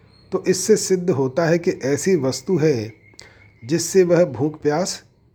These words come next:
बुझ जाए। अगर अन्न जल न होता, तो भूख प्यास भी नहीं लगती। अतः अमरता स्वतः सिद्ध है, परंतु स्वरूप से अमर होते हुए भी जब मनुष्य अपने को, अपने विवेक का तिरस्कार करके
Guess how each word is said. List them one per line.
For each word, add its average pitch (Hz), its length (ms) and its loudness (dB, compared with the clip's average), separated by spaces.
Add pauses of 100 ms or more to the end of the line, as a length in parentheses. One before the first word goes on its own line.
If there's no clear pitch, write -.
बुझ 139 280 -4
जाए। 135 440 0 (880)
अगर 175 220 2
अन्न 190 400 -2
जल 180 180 2
न 170 160 0
होता, 160 400 0
तो 165 160 -2
भूख 143 320 -4
प्यास 135 340 -4
भी 180 320 -2 (500)
नहीं 123 260 0
लगती। 131 580 0 (800)
अतः 180 360 2
अमरता 160 480 0
स्वतः 175 460 0
सिद्ध 156 340 -2
है, 117 380 -4 (840)
परंतु 185 380 2
स्वरूप 175 480 2
से 202 140 2
अमर 151 340 0
होते 156 340 0
हुए 165 280 2
भी 160 180 -2
जब 147 220 0
मनुष्य 143 500 -2
अपने 156 340 -4
को, 151 260 -4 (280)
अपने 170 300 0
विवेक 147 400 0
का 170 80 0
तिरस्कार 143 640 0
करके 143 520 -2